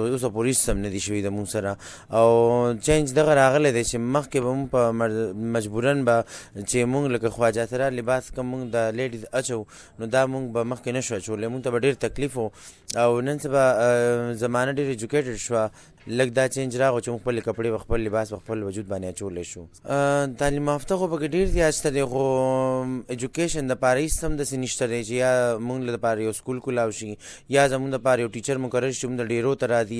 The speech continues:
یا موږ له کورونو ته راځي، او موږ ته پکې چې دی نو پړایانې ښیي. زما خو، آه، حکومت ته زه خو وایم چې د حکومت له دې، دې ټایم کې پکار ده چې نن سبا خو لکه، آه،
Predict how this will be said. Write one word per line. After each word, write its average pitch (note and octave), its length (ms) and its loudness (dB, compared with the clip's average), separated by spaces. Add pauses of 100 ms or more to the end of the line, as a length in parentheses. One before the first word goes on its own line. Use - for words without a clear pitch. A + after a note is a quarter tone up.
یا A#2+ 120 4
موږ A#2+ 220 -4
له A#2 40 0
کورونو B2 400 -2
ته B2+ 100 2
راځي، A2 340 0 (320)
او A2 80 -2
موږ C3 140 0
ته A#2+ 80 0
پکې A2 220 -4 (160)
چې A#2+ 100 -8
دی B2+ 80 0
نو B2+ 80 -2
پړایانې A#2+ 600 0
ښیي. A2+ 140 -2 (360)
زما C#3 300 2
خو، D3+ 160 0 (120)
آه، A#2+ 440 0
حکومت C3+ 400 -6
ته C#3 80 -8
زه C3+ 100 -4
خو D3+ 100 -6
وایم D3 120 -2
چې C#3 80 -8
د B2 120 -4 (100)
حکومت C3 320 -4
له C3 120 -2
دې، C#3 140 -4 (280)
دې C#3 160 -4
ټایم C#3+ 160 -2
کې B2+ 160 -6
پکار C#3+ 260 2 (100)
ده A#2+ 100 0 (320)
چې B2 100 -4 (840)
نن D#3 100 -2
سبا B2+ 300 2
خو A#2 380 0
لکه، A#2 540 0
آه، A2 180 0